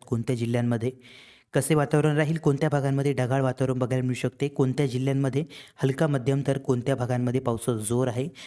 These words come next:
तो जास्त राहू शकतो. एकदम कमी वेळात आणि थोडक्यात ही अपडेट आपण देण्याचा प्रयत्न करू. व्हिडिओ नक्कीच शेवटपर्यंत बघा. पुढे जाण्यापूर्वी विनंती करेल, चॅनलवर नवीन असाल तर चॅनलला सबस्क्राईब आणि व्हिडिओला लाईक अवश्य करा.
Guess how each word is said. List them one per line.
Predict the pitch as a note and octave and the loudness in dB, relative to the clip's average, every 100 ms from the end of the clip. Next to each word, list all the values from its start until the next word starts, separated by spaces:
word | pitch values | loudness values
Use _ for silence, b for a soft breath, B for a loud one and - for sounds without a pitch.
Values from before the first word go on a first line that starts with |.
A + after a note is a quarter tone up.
| B - | B -4
तो | |
जास्त | C#3 B2 G#2+ - | 0 0 -2 -2
राहू | A#2 A2 | 0 0
शकतो. | A#2 B2 - | -2 -4 -2
एकदम | B2+ A#2 | -2 0
कमी | C#3 C#3 | 0 0
वेळात | C3+ C3+ C#3 | 2 2 0
आणि | C#3 | 0
थोडक्यात | B2 A#2+ C#3 | -2 -2 0
ही | B2+ | 0
अपडेट | A#2+ A#2+ | 0 0
आपण | A#2+ | 0
देण्याचा | A#2 A#2 A#2+ | 0 2 2
प्रयत्न | A#2+ A#2 | 0 0
करू. | A#2 B2 | 0 0
व्हिडिओ | D#3+ - - - C3 C#3 | -2 -6 -20 -10 -2 2
नक्कीच | C#3 - D#3 - | 0 0 -2 0
शेवटपर्यंत | C3 C3 C3 C3+ | 0 2 0 2
बघा. | C3 C3 C#3 | 0 0 0
पुढे | C3+ B2 | -2 -2
जाण्यापूर्वी | A#2+ A#2+ B2 A#2+ | 0 0 0 2
विनंती | A#2+ A#2+ | 2 0
करेल, | - C3 C#3+ B B B - | 0 0 -2 B B B -2
चॅनलवर | B2 A#2+ B2 | 0 4 2
नवीन | A#2+ A#2+ | 2 2
असाल | C3+ C#3+ C#3 | 2 2 0
तर | |
चॅनलला | C3+ A2+ A#2 | 0 0 -2
सबस्क्राईब | A#2+ - - - A#2+ B2+ B B B | -2 -4 -4 -2 -2 -2 B B B
आणि | C3 C#3 | 0 2
व्हिडिओला | B2+ A#2+ A#2 | 2 2 2
लाईक | A2+ A#2 - | 0 -2 -6
अवश्य | B2 G#2+ - | -4 -4 -4
करा. | A#2 G2+ | -2 -2